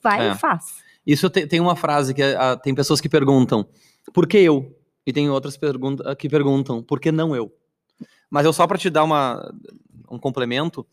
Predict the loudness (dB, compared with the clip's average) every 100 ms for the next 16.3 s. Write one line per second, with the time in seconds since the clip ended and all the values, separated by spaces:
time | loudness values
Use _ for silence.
0 | _ _ _ -8 -2 -2 -2 -2 -2 -2
1 | -6 -6 -4 -6 -6 -8 -8 -10 -12 -10
2 | -8 -4 -4 -4 -6 -6 -6 -6 -6 -10
3 | -12 _ _ _ _ -2 -2 -4 -8 -6
4 | -6 -4 -2 2 2 2 0 0 -2 -4
5 | -6 -2 -2 -2 -8 -14 -16 _ _ _
6 | _ _ _ _ -6 -2 -2 -2 -4 -4
7 | -2 0 -2 0 -2 0 0 0 0 -4
8 | -4 -8 -10 _ _ _ _ _ -4 -2
9 | -2 -2 -2 2 4 4 2 -4 -12 -16
10 | -16 -20 _ _ _ _ _ -4 -2 -2
11 | -2 -2 -4 -6 -6 -4 -6 -6 -12 -12
12 | _ _ _ -12 -10 -6 -6 -6 -4 -2
13 | 0 -2 -4 -4 -2 -2 -2 -6 -8 -8
14 | -4 -2 -2 -2 0 0 0 -2 0 2
15 | 2 -2 -8 -2 0 0 -2 -4 -8 -10
16 | -8 -10